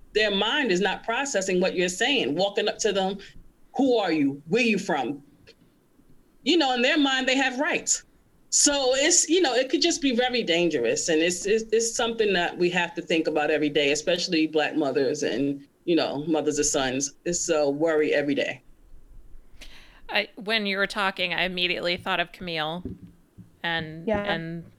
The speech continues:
Speaker 2: her
Speaker 1: Mm-hmm.
Speaker 2: story, um,
Speaker 1: Mm-hmm.
Speaker 2: that she showed, so gracious,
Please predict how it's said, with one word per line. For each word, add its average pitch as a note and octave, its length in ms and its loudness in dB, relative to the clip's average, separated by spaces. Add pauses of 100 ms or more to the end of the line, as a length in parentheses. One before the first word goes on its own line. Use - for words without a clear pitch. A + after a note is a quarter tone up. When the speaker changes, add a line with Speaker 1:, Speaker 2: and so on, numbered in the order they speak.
(400)
Speaker 2:
her G3 240 0
Speaker 1:
Mm-hmm. E3 80 4
Speaker 2:
story, E3 760 0 (140)
um, D#3+ 400 -6 (120)
Speaker 1:
Mm-hmm. D3 220 -10 (120)
Speaker 2:
that E3+ 160 -2
she - 160 -2
showed, F3 560 -4
so F3+ 200 -6
gracious, E3+ 480 -4